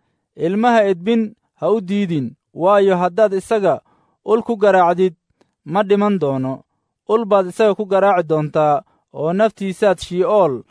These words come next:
ka samata bixin doontaa. Wiilkaygiiyow, haddii qalbigaagu aqli leeyahay,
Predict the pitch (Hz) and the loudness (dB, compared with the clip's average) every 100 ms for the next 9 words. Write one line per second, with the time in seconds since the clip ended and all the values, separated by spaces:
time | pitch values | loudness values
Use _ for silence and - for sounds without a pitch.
0 | _ _ 214 214 196 180 185 165 196 202 | _ _ -4 -2 -2 -2 -4 -4 -4 0
1 | 170 165 165 160 156 - _ - 196 214 | 0 0 0 0 0 -4 _ -10 -4 -4
2 | - 190 190 214 208 151 - _ _ - | 2 2 2 0 2 0 -4 _ _ -4
3 | 151 185 190 226 196 202 190 196 202 202 | -2 0 2 0 0 2 2 2 0 0
4 | 196 208 165 151 127 120 | 2 2 2 -2 -4 -8